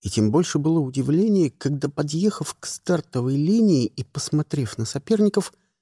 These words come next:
я понял, что обоих знаю. Третий — это же третий. Тот парень, которого в самом первом заезде взяли в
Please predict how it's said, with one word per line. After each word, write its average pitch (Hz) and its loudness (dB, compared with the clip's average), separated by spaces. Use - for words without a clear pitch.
я 104 0
понял, 180 2
что - -4
обоих 135 -2
знаю. 131 -2
Третий — 196 2
это 165 -2
же 160 0
третий. - -4
Тот - -4
парень, 202 4
которого 170 4
в 135 -4
самом 180 2
первом 156 2
заезде 196 2
взяли 175 2
в - -4